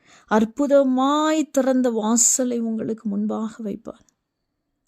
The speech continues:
அந்த காரியத்துல கர்த்தர் தாமே உங்களை கரம் பிடித்து நடத்தி செல்லுவார். சந்தோஷப்பட்டு கர்த்தரை துதிங்க. இன்றைக்கு உங்களுடைய பிரச்சனைகளை ஒழிந்து, அவர் ஒழித்து, ஒரு மன நிம்மதி உங்களுடைய உள்ளத்துல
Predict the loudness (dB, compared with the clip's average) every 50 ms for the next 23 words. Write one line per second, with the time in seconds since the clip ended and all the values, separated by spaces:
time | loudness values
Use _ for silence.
0 | _ _ _ -12 -12 -10 -6 -4 -2 -2 -2 -2 -2 -2 -4 -4 -6 -8 -8 -8
1 | -6 -4 -4 -2 0 0 0 0 0 0 -2 -2 -4 -4 -6 -6 -4 -2 -2 -2
2 | -4 -4 -8 -8 -6 -6 -4 -4 -4 -4 -4 -4 -4 -6 -8 -10 -14 -14 -12 -12
3 | -12 -12 -12 -14 -16 -16 -18 -20 _ _ _ _ _ _ _ _ _ _ _ _
4 | _ _ _ -14 -6 -4 -2 0 0 0 0 0 0 -2 -2 -2 -4 -4 -4 -4
5 | -6 -6 -6 -6 -6 -6 -6 -6 -6 -6 -6 -6 -6 -8 -10 -16 _ _ _ _
6 | _ _ _ _ _ _ _ _ -2 0 2 2 2 2 2 2 4 4 2 2
7 | 2 0 0 -2 -2 0 0 2 2 2 2 2 0 0 0 0 -2 -2 -2 0
8 | 0 0 0 -2 -4 -8 -12 _ _ _ _ _ _ _ _ _ _ _ _ _
9 | _ _ _ _ _ _ _ -2 0 2 2 2 2 2 4 6 6 6 8 6
10 | 4 4 2 _ -2 -2 -2 -2 -2 -6 -12 -16 _ _ _ _ _ _ _ _
11 | _ _ _ _ _ _ _ _ _ _ _ _ 0 2 4 4 4 4 4 2
12 | 2 4 4 4 4 4 4 2 2 2 2 2 4 4 4 4 4 4 2 2
13 | 2 2 2 0 0 -2 -2 -4 -2 -2 -4 -4